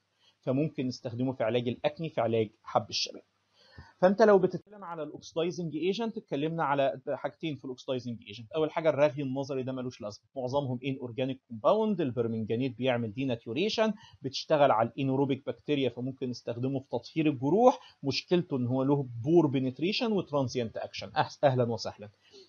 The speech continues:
الادويه بقى الكرباميد بيروكسيد، واتفقنا الكرباميد اللي هي اليوريا زي ما شرحناها من شويه عامله كومبلكس مع البيروكسيد واحد لواحد، بتستخدم كسوليوشن في الجليسرين ملوش لازمه، بيطلع هيدروجين بيروكسيد في الووتر ملوش لازمه.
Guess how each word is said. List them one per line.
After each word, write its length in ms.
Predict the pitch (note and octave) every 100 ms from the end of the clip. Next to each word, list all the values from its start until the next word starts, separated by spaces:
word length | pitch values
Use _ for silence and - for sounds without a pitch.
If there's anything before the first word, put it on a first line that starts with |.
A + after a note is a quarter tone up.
| _
الادويه 440 | D#3 F3 D3+ A3 F3+
بقى 180 | D3+
الكرباميد 840 | C3 A#2+ - C#3 A#2+ C3+ E3 F3 C3
بيروكسيد، 580 | C3 C#3 C3+ - F#3+ F#3+
واتفقنا 460 | E3 C#3 E3 E3
الكرباميد 600 | D3+ - D3 C3 C#3+ D#3
اللي 120 | D3 C3
هي 140 | C#3+
اليوريا 340 | C#3 C#3+ D3+
زي 180 | C3+ C3
ما 80 | B2+
شرحناها 440 | - B2+ - D#3
من 120 | D#3 D3
شويه 280 | E3+ G3
عامله 240 | F#3 E3 D#3
كومبلكس 540 | D3+ C#3+ B2 C#3+ -
مع 180 | C#3 A#2
البيروكسيد 600 | A#2 B2+ B2 - D3 B2+
واحد 260 | C3 B2+ A2+
لواحد، 320 | G2+ - - _ - - -
بتستخدم 500 | C3+ - F3+ E3 D#3
كسوليوشن 600 | - C#3 C#3+ C3+ D3 C#3
في 140 | -
الجليسرين 520 | B2+ B2+ A#2+ - D#3
ملوش 280 | D3+ D3+ E3+
لازمه، 400 | F#3+ G#3+ B3 C4 - _ -
بيطلع 640 | A#2 - F3 E3 B2 A2+ - G#2 C#3
هيدروجين 400 | D#3 D3+ B2 C#3
بيروكسيد 380 | C3 C3 D#3 D#3
في 100 | D#3
الووتر 400 | C#3 D3+ D#3 C#3
ملوش 280 | C#3+ F3+ G#3
لازمه. 420 | A#3+ C4+ D4